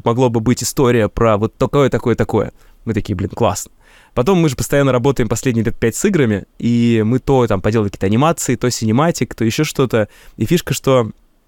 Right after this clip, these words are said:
игры, в отличие от многих как бы коммерческих брендов, которые к нам приходят, и вот постпродакшена рекламного,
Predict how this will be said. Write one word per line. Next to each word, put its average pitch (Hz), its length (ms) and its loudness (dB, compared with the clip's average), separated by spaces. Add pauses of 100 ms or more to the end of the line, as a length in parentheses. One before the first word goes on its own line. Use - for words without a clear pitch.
(340)
игры, 175 440 2
в - 60 -4
отличие 135 340 -2
от - 100 -6
многих 127 280 0
как 101 160 -2
бы 101 80 -6
коммерческих 117 500 -2
брендов, 135 400 0
которые 107 260 0
к - 80 -10
нам 98 120 0
приходят, 104 520 -2
и 110 60 2
вот 101 140 -4
постпродакшена 110 600 -2
рекламного, 139 540 2